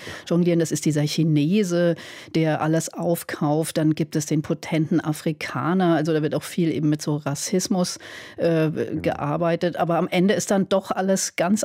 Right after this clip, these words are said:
Speaker 1: anders, als man lange Zeit denkt. Geht's da auch Ihnen darum, dass Aufklärung eben nicht so eine klare Sache ist, wie oft behauptet wird, und der Diskurs eigentlich viel ambivalenter sein müsste?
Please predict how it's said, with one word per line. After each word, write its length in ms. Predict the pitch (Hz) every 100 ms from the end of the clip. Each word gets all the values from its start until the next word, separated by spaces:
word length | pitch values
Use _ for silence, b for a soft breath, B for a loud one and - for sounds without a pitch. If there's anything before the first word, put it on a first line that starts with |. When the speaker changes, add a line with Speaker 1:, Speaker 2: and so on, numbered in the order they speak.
| -
Speaker 1:
anders, 480 | 175 277 147 151 -
als 240 | 160 156
man 340 | 170 156 151 - - -
lange 340 | 156 147 170 160
Zeit 420 | - 160 151 -
denkt. 420 | 175 202 - -
Geht's 420 | 160 151 - - -
da 260 | - 160
auch 340 | - 165 - -
Ihnen 300 | - 170 170
darum, 380 | 151 151 160 165
dass 280 | 156 - -
Aufklärung 640 | 160 170 - 175 170 170 - -
eben 220 | 156 156 160
nicht 320 | 170 277 -
so 80 | -
eine 160 | 196 156
klare 500 | - 151 143 156 151
Sache 280 | - 147
ist, 340 | - 160 147 -
wie 140 | 156
oft 240 | - 147 -
behauptet 460 | 143 143 - 156
wird, 100 | 160
und 160 | 147 147
der 80 | 147
Diskurs 460 | 147 - - 143
eigentlich 240 | - 135 -
viel 160 | 147
ambivalenter 840 | 143 143 147 143 143 139 165 156 180
sein 300 | 175 180 196
müsste? 400 | 196 - 190